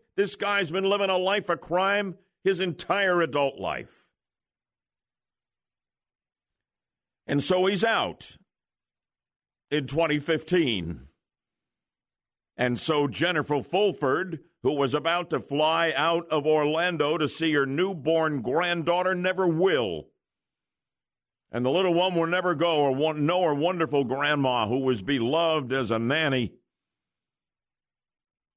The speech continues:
and a great woman by all counts. And she doesn't get to live the rest of her life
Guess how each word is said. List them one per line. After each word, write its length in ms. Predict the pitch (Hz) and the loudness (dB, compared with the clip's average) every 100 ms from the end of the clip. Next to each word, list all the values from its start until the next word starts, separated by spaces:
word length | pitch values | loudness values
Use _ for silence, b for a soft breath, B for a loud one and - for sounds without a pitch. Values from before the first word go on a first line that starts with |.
| _ _ | _ _
and 160 | 135 | -4
a 60 | 139 | -2
great 240 | 147 185 | -2 -2
woman 300 | 156 135 117 | 0 0 0
by 180 | 110 120 | 0 0
all 220 | 123 143 | 2 0
counts. 720 | - 120 95 67 - - - _ _ _ _ _ _ _ _ _ _ _ _ _ _ _ _ _ _ - | 0 -2 -2 -6 -12 -20 -20 _ _ _ _ _ _ _ _ _ _ _ _ _ _ _ _ _ _ -10
And 120 | 98 | -6
she 140 | 190 | -2
doesn't 260 | 175 127 135 | -2 0 -2
get 180 | 135 113 | -2 -4
to 80 | |
live 240 | 123 139 120 | -2 -2 0
the 100 | 117 | -2
rest 320 | 123 131 - | -2 -4 -4
of 200 | 104 78 | -4 -4
her 220 | 143 139 | -4 0
life 580 | 123 107 107 76 - - | 0 2 0 -2 -8 -20